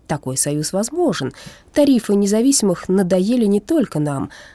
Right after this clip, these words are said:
Война будет выиграна быстро и малой кровью.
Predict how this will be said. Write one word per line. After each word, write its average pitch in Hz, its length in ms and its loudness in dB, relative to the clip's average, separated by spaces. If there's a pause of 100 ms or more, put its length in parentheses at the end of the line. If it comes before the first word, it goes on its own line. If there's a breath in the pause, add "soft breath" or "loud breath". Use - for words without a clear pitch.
(220 loud breath)
Война 220 480 4
будет 320 300 2
выиграна 233 540 2
быстро 240 680 0
и 254 220 -2
малой 247 440 2
кровью. 156 680 0